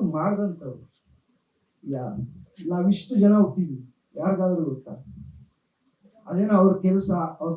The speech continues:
ಮಾಡಿರ್ತಾರೆ ಅಂತ ಅನ್ಕೊಂತೀವಿ. ಅವ್ರು ಕರೆಕ್ಟ್ ಆಗಿ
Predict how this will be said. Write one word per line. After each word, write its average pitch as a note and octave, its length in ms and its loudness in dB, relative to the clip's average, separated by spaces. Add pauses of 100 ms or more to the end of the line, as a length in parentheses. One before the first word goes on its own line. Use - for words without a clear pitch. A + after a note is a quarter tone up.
ಮಾಡಿರ್ತಾರೆ D#3+ 540 -6
ಅಂತ E3 180 -14
ಅನ್ಕೊಂತೀವಿ. C3 460 -18 (920)
ಅವ್ರು F#3+ 180 4 (100)
ಕರೆಕ್ಟ್ A3+ 420 -6
ಆಗಿ D3 220 -8